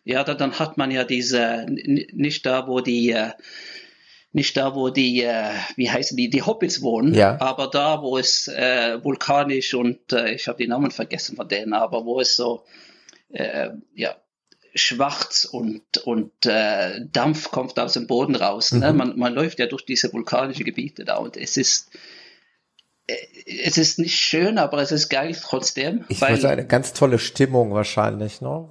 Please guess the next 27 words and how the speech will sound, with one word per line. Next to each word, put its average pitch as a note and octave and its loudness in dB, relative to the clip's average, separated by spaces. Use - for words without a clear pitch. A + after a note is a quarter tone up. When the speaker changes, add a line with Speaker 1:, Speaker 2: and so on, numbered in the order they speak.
Speaker 2:
Dann C3+ -10
Speaker 1:
Ja, F3+ 2
das F3+ -4
ist E3+ -2
einfach, E3 0
die, C#3 -4
die D#3+ -2
Stimmung F#3 2
ist, - -4
ja, D3+ -4
un-, D3+ 0
unbeschreiblich. - -4
Speaker 2:
Ja. A2 0
Speaker 1:
Weil C3+ 0
überall, D3+ 0
wenn C#3 -2
diese C#3 0
Dämpfe D#3 -2
hochkommt D#3+ -2
und C3 -2
es A#2+ 0
riecht D3+ -2
ja C3 0
nach B2 -4
faule B2+ 0
Eier, C3 0
diese, A2+ 2